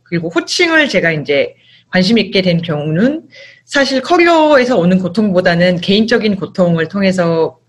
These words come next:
그랬는데, 뭐 원래부터 사람들도 좋아하고 뭐 심리학도 관심이 많고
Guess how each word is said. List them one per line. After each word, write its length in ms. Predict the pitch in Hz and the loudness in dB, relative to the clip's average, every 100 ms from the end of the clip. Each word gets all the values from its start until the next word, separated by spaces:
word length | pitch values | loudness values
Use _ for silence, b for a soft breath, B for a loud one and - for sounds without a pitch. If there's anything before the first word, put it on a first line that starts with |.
| - | -6
그랬는데, 760 | 160 147 143 208 185 127 - - B B B B | -4 -2 -2 2 2 0 -4 -14 B B B B
뭐 180 | 170 185 - | -2 -2 0
원래부터 400 | 170 196 226 226 | 2 2 2 -2
사람들도 460 | 254 285 247 202 | 0 0 0 -2
좋아하고 500 | 180 156 147 170 170 | -2 0 0 -2 -6
뭐 140 | 151 135 | -6 -4
심리학도 520 | - 254 247 233 196 | -2 0 2 0 -4
관심이 400 | 185 147 - 165 | -8 -8 -6 -4
많고 380 | 139 131 143 - | -4 -8 -10 -20